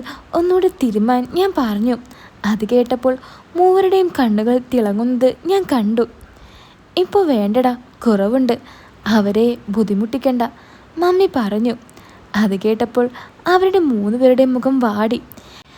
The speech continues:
"ആണോടാ, നിങ്ങൾക്ക് ബുദ്ധിമുട്ടാണോ?" ഞാൻ അവരെ നോക്കി ചോദിച്ചു.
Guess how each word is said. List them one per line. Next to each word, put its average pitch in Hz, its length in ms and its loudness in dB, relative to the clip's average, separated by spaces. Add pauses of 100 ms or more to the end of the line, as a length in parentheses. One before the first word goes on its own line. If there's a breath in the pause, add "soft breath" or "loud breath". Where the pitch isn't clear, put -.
(280 loud breath)
"ആണോടാ, 240 480 2 (480 loud breath)
നിങ്ങൾക്ക് 214 480 0 (240)
ബുദ്ധിമുട്ടാണോ?" 233 680 -2 (540 loud breath)
ഞാൻ 403 180 2
അവരെ 208 300 0
നോക്കി 240 280 0
ചോദിച്ചു. 226 520 -4